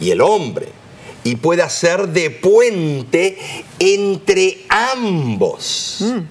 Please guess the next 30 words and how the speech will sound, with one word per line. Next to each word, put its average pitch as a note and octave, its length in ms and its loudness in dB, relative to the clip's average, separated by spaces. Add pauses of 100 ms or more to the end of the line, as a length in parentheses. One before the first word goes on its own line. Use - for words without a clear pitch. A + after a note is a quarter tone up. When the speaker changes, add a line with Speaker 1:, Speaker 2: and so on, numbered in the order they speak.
(160)
Speaker 2:
tremendo. E3+ 760 -2
Qué, A#3 200 -2 (440)
qué B3 240 0 (640)
concepto A3 680 0
más G#3+ 280 -4 (140)
profundo, A#3+ 840 2
Omar. D#3+ 400 -6 (500)
Pero A#3 320 2 (100)
en A3+ 200 -2
realidad A3+ 500 2 (380)
no B3 340 2
nos C#4+ 240 -2
quedemos A3 500 -2
ahí, G3+ 380 0
¿eh? F#3+ 160 -4
Sigamos B3 580 0
con F#3+ 160 -2
este G3 220 -2
estudio C4 300 0
Speaker 1:
Por A3 80 0
supuesto. G3+ 160 0
Speaker 2:
porque A3 100 0
está A#3 320 0 (240)
sumamente B3+ 640 0
interesante. A3+ 680 0
Vayamos C4 580 0
al A3 140 0
estudio C4+ 500 -4
del F#3+ 180 -2
jueves A3 760 -2